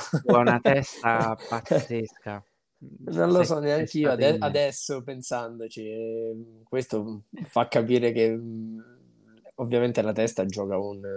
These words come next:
Speaker 2: un ruolo fondamentale e lì ero arrivato molto preparato, eh, soprattutto mentalmente, perché dopo la qualificazione di, di Venezia,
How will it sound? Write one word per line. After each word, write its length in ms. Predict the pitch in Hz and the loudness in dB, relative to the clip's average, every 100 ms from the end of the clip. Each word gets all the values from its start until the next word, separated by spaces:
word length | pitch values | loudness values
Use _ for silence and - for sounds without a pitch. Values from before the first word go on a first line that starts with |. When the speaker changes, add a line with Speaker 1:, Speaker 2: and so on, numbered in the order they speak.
| 95 | -10
Speaker 2:
un 140 | 107 107 | -12 -6
ruolo 280 | 110 113 104 | -2 -2 -4
fondamentale 1700 | 110 107 104 104 104 107 107 101 95 101 98 98 95 92 95 87 | -6 -2 -2 -4 -6 0 2 2 -2 -6 -10 -10 -10 -12 -14 -16
e 80 | 82 | -10
lì 280 | 107 110 107 104 | -4 -2 -2 -6
ero 440 | 107 110 107 110 | -4 -4 -4 -6
arrivato 760 | 113 120 120 120 120 120 117 120 | -6 -2 2 2 4 2 2 2
molto 380 | 135 131 131 113 | 0 0 0 2
preparato, 920 | 117 - 107 101 101 101 101 101 - | 2 2 2 2 0 -2 -4 -4 -6
eh, 300 | 113 98 92 | -6 -4 -6
soprattutto 520 | - 104 101 120 - 107 | -8 -8 -6 -6 -4 -4
mentalmente, 680 | 101 95 95 107 123 120 90 | -4 -4 -4 -2 -2 -2 -4
perché 340 | 92 - - - - - - _ | -4 -6 -8 -10 -20 -20 -20 _
dopo 240 | - 117 117 | 2 4 4
la 140 | 110 | 4
qualificazione 1000 | 110 107 104 104 107 - 117 110 107 104 | 2 -2 -2 -2 0 0 0 0 -4 -4
di, 680 | 104 104 101 98 98 101 95 101 101 - | -2 0 0 -2 -4 -8 -14 -20 -20 -14
di 140 | 107 | -8
Venezia, 800 | 110 110 123 139 - - 117 104 | -4 0 2 2 2 2 4 2